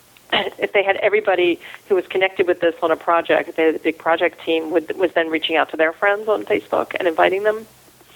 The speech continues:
and also making sure they had the recruitment badge, uh, you know, for their Facebook fan page up on the, on the state, on the website. I mean, that's how I've gotten a lot of people joining my fan page.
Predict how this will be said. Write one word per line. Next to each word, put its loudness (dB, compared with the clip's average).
and 2
also 0
making 0
sure 2
they 0
had 0
the 4
recruitment 0
badge, 2
uh, 4
you -4
know, 4
for -6
their 2
Facebook -2
fan 2
page 0
up 0
on 2
the, 2
on 0
the -2
state, -2
on 4
the 0
website. 0
I -14
mean, 2
that's 2
how 0
I've 0
gotten 0
a 2
lot 2
of -10
people -2
joining 0
my 2
fan -4
page. -6